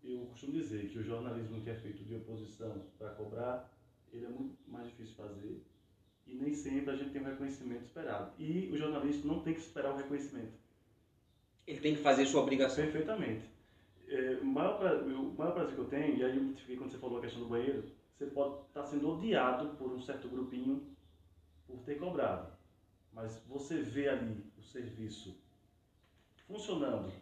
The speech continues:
Speaker 2: E que
Speaker 1: pela
Speaker 2: eu
Speaker 1: sua
Speaker 2: utilizo,
Speaker 1: cobrança.
Speaker 2: e que eu utilizo e não sou só eu.
Speaker 1: E aí eu digo pra qualquer jornalista que tá começando, é, pelo menos pra mim, é o maior prazer enquanto profissional, é ver isso. Eu posso estar sendo odiado pela cidade,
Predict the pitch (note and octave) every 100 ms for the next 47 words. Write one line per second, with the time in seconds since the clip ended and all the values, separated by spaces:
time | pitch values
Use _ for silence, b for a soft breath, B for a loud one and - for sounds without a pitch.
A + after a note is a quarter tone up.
0 | - G#3+ F3+ F#3 F#3 G#3 - - C#3 D3+
1 | D3 - C#3+ D#3 D3+ F#3+ - - C#3+ F3+
2 | F3+ F3 - C#3 D3+ C#3+ D3+ C#3 C3+ C3+
3 | C3 G#2 A2+ A#2 - - B2 B2+ D3+ D#3+
4 | D#3+ D3 C#3 - C#3 D3 G3 F3+ F3 C#3+
5 | A#2+ - - C3+ B2+ B2 A#2 - B2 B2
6 | A#2 A#2 A#2 - - - - - A2 A2+
7 | A2+ - - - _ _ _ - - -
8 | _ - C#3 D3 D3 F#3 B2 A2 - -
9 | - _ _ - - - B2 C3+ F#3 A3
10 | G#3 - A#2+ B2+ C3+ C#3+ - B2+ B2+ C3
11 | B2+ C#3+ A2 - - - - G#2 A2+ F#2+
12 | - - - _ _ _ B2 D3 C#3+ D#3
13 | E3 E3 A3 G#3+ C#3 - D3 C#3+ C#3 -
14 | - G2+ -